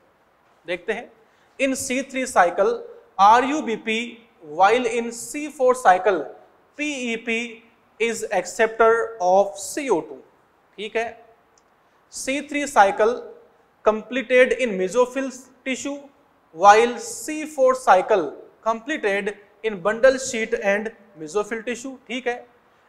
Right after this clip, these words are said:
in C three cycle decarboxylation is not take place, बिल्कुल, while C four cycle decarboxylation is present। बच्चों, सी थ्री साइकिल में सीओ टू का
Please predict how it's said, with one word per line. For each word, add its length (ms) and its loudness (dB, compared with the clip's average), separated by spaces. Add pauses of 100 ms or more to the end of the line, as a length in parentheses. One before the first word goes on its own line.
(140)
in 200 -2
C 280 -4
three 220 -6
cycle 460 2 (460)
decarboxylation 1120 0 (100)
is 160 -8 (220)
not 300 2
take 240 0
place, 340 2 (600)
बिल्कुल, 440 -4 (340)
while 380 4
C 320 -6
four 300 0
cycle 440 4 (440)
decarboxylation 840 -2
is 80 -12
present। 400 0 (320)
बच्चों, 220 -2
सी 300 -6
थ्री 220 -8
साइकिल 440 4
में 320 -4 (200)
सीओ 320 -4
टू 140 -6
का 120 2